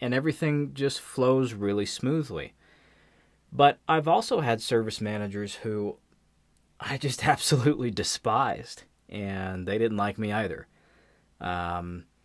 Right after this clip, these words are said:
and it was, you know, it, it seems like it was always for the same reason.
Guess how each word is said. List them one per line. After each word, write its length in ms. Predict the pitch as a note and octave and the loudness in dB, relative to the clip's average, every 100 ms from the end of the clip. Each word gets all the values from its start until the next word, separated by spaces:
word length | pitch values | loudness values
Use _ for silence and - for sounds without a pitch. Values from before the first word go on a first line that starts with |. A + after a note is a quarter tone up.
| _ _ _ - | _ _ _ -4
and 140 | B2 | -2
it 100 | B2+ | 0
was, 420 | B2 A#2+ G#2 - - | -2 -4 -4 -8 -8
you 80 | F3+ | -8
know, 140 | D#3 - | -8 -6
it, 140 | D3 | -6
it 140 | D3 C3 | -4 -6
seems 360 | - G3+ G#3+ | -2 0 4
like 200 | D#3+ - | 4 4
it 80 | D3+ | 2
was 160 | B2+ A2+ | 0 0
always 1040 | G#2+ A2+ A#2+ A#2 A#2 A2+ A2+ A2+ - - _ | 0 4 6 6 4 4 0 -2 -6 -8 _
for 160 | - F#2 | -10 -8
the 100 | F#2 | -6
same 560 | - G2+ F#2+ F#2 F2 | -4 -4 -2 -4 -6
reason. 460 | E2 D#2+ - - | -6 -8 -10 -14